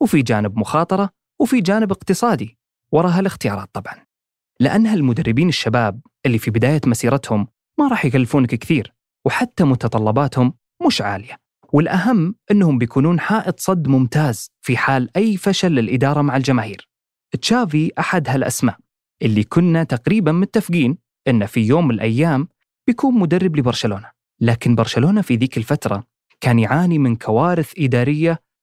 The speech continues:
غير مسبوقة. كان الشيخ بارتوميو يعثو في برشلونة فسادًا وضياعًا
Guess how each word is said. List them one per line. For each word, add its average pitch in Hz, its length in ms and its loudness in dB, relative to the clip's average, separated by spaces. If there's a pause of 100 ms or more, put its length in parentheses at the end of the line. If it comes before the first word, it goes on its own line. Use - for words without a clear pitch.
(200)
غير 160 420 2
مسبوقة. - 540 -4 (320)
كان 110 180 2
الشيخ 113 320 0
بارتوميو 117 640 0 (300)
يعثو 123 500 2
في 117 180 -2
برشلونة 110 640 0
فسادًا 123 600 -2 (440)
وضياعًا 110 840 0